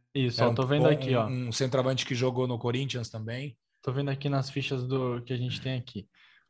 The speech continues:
Speaker 1: O Valdir, em dois jogos, fez cinco gols, né? Contando esse jogo do Vasco e o jogo do Galo.
Speaker 2: Sim,
Speaker 1: Pelo
Speaker 2: sim.
Speaker 1: Santos foram vinte e quatro jogos e cinco gols. Olha como é que são as coisas. Ele fez o
Speaker 2: É
Speaker 1: mesmo
Speaker 2: um
Speaker 1: número de
Speaker 2: absurdo.
Speaker 1: gol. Bizarro, né?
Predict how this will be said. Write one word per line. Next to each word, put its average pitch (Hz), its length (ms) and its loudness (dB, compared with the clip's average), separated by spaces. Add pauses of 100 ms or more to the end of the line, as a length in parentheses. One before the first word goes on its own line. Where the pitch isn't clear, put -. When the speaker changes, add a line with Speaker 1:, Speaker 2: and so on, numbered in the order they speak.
Speaker 1:
O 123 100 -2
Valdir, 127 520 2 (500)
em 127 180 -2
dois 135 200 6
jogos, 143 240 2
fez 151 140 0
cinco 151 240 -2
gols, 113 220 4
né? 123 200 -4 (440)
Contando 123 400 -2
esse 120 100 -2
jogo 123 220 2
do 120 100 0
Vasco 117 320 2
e - 20 0
o 120 40 0
jogo 131 160 2
do 131 100 2
Galo. 117 260 4
Speaker 2:
Sim, 139 300 -2 (260)
Speaker 1:
Pelo 147 240 12
Speaker 2:
sim. 139 60 0
Speaker 1:
Santos 160 220 4
foram 160 260 8
vinte 165 300 6
e 190 60 2
quatro 147 440 2
jogos 143 340 2
e 151 80 2
cinco 151 380 -2
gols. 113 460 0
Olha 123 100 -4
como 139 140 2
é - 20 4
que 131 60 2
são 127 160 6
as 120 160 4
coisas. 107 320 0 (200)
Ele 135 160 0
fez 139 220 6
o 135 60 8
Speaker 2:
É - 20 8
Speaker 1:
mesmo 160 220 8
Speaker 2:
um 170 60 6
Speaker 1:
número 165 300 6
de 151 120 6
Speaker 2:
absurdo. 131 320 2
Speaker 1:
gol. - 120 -8
Bizarro, 127 460 4
né? 117 120 0